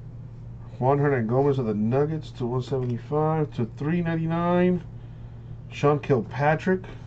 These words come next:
the patch autograph for the Nets to twenty-five, two-color patch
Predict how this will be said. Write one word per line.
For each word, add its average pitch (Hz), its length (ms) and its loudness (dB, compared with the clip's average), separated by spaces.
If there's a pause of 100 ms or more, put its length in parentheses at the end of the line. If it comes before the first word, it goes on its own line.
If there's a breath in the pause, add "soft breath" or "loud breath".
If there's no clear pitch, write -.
(120)
the 113 160 0
patch 131 320 0
autograph 120 500 0
for 113 120 -2
the 98 100 0
Nets 151 720 0 (1400 loud breath)
to 123 120 -4
twenty-five, 143 1200 2
two-color 135 440 2
patch 123 560 -2